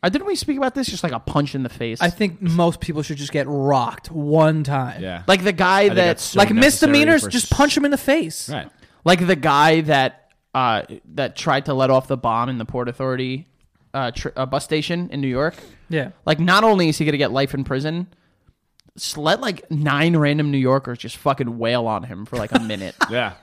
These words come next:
Speaker 1: Just,
Speaker 3: It's
Speaker 1: like,
Speaker 3: pretty great.
Speaker 1: fuck him up.
Speaker 2: Or you know what you should do? Put him in general population and in
Speaker 1: Gen
Speaker 2: jail.
Speaker 1: Pop, yeah. Give him Gen Pop and let's see what happens.
Speaker 2: Yeah, just
Speaker 3: Gen Pop, you are so educated in the criminal
Speaker 1: Dude.
Speaker 3: justice
Speaker 2: Dude,
Speaker 3: system.
Speaker 2: you're so, you have, you got the prison lingo down.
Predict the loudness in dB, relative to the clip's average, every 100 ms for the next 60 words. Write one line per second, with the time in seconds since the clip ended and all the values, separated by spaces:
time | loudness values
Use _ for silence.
0 | -8 0 2 4 2 0 0 4 4 4
1 | 2 2 4 2 0 -10 _ _ _ _
2 | _ _ -20 -14 -4 0 2 0 0 0
3 | 0 0 0 0 -2 -4 _ -14 -6 -2
4 | -2 -4 -6 -12 -2 0 0 0 0 0
5 | -2 -2 -4 -6 -6 0 0 4 4 4
6 | 2 0 0 -10 -20 -4 0 0 0 0
7 | 2 2 2 2 -4 -6 -6 -4 -4 -6
8 | -8 -16 -16 -12 -12 -10 -10 -10 -10 -12
9 | -14 -16 -16 -16 -18 -18 -18 -18 -20 -20
10 | -18 -16 -16 -8 -2 0 -2 -2 -2 0
11 | 0 -2 -2 0 0 0 0 -2 -4 -4
12 | -2 0 0 0 -2 -2 -2 -2 -2 0
13 | 2 2 2 -2